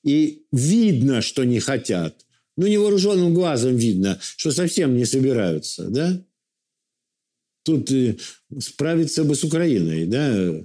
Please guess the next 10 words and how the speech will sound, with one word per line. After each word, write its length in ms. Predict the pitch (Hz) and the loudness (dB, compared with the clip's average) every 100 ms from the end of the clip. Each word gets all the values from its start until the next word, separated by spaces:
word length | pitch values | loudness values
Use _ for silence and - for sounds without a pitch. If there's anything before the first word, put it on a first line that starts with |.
| - - - | -16 -20 -8
И 220 | - 107 117 | -2 0 0
это 200 | 127 135 | 0 0
ещё 280 | 123 156 | 0 0
проблема 420 | 143 151 135 170 151 | -2 0 2 2 2
на 100 | 131 | 0
пятьдесят 360 | 135 165 - | -2 -2 -2
лет. 300 | 104 85 - _ _ _ _ _ - | 0 -2 -4 _ _ _ _ _ -4
Даже 340 | 95 131 120 | -2 0 2
если 360 | 131 135 131 127 | 2 2 0 -2
там 340 | 123 120 110 | 0 -2 -2